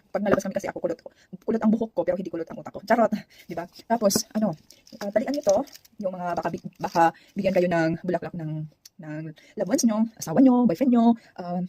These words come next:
yung importanteng taong nagbigay sa inyo na gusto nyong tumagal. So, ang gawin nyo lang po, ah, talian nyo to dito, tapos ihang nyo kung saan man yung, yung malayo sa, ano,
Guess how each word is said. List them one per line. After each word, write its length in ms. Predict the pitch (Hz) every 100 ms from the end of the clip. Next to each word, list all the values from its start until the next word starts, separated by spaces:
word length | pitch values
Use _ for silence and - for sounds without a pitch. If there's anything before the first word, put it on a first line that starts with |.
| -
yung 140 | 320
importanteng 400 | 359 269 202 190
taong 160 | 190 185
nagbigay 180 | 180 -
sa 80 | -
inyo 80 | 175
na 80 | 180
gusto 100 | 185
nyong 140 | 170
tumagal. 200 | 165 156 165 -
So, 140 | -
ang 80 | 226
gawin 160 | 254
nyo 40 | 262
lang 80 | 262
po, 80 | 190
ah, 160 | 196 170 170 - - -
talian 180 | 208 202 220
nyo 40 |
to 60 | 233
dito, 160 | 240 180 262 - -
tapos 340 | 185 165 - - -
ihang 180 | 226 294
nyo 140 | 185
kung 140 | 180 196
saan 160 | 196
man 140 | 202 190
yung, 160 | 180 175 - _ -
yung 160 | 208
malayo 240 | 208 196 185
sa, 180 | - 175
ano, 160 | 160